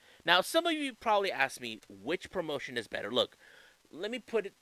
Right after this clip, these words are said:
to you. Let me sh-, tell you which is my five top wrestling promotions from Japan.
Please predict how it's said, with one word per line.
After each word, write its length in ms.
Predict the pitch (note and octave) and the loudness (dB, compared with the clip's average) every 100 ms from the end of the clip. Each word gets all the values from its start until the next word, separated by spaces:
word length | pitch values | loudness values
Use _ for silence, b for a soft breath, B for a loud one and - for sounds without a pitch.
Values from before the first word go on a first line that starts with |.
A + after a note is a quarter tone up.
| - | -16
to 140 | C#3+ | -14
you. 160 | G2 G2+ | -14 -6
Let 140 | B2 G3 | -4 -4
me 100 | G#3+ | -4
sh-, 320 | - - - | -6 -8 -8
tell 220 | - E3+ | -2 0
you 240 | D#3+ D#3 C#3+ | 2 -2 -4
which 400 | G#2 A#2+ E3+ - | -4 0 0 -2
is 200 | D#3 - | -6 -4
my 160 | A#2+ | -6
five 520 | - - A2+ A#2 A#2 - _ - | -4 0 2 2 0 -8 _ -10
top 380 | - G2+ - - | -4 -4 -4 -8
wrestling 500 | G2 G2 - - F#2+ | -6 -6 -8 -16 -16
promotions 480 | - F#2+ F2+ G2+ F2+ | -12 -10 -10 -12 -12
from 200 | F#2+ F2+ | -12 -12
Japan. 400 | F2+ - - | -14 -16 -20